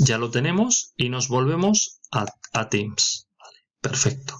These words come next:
Estamos ya aquí en Teams y le damos a unirse.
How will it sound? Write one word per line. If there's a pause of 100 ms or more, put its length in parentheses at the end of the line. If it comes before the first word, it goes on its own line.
(920)
Estamos
ya
aquí
en
Teams
y
le
damos
a (200)
unirse.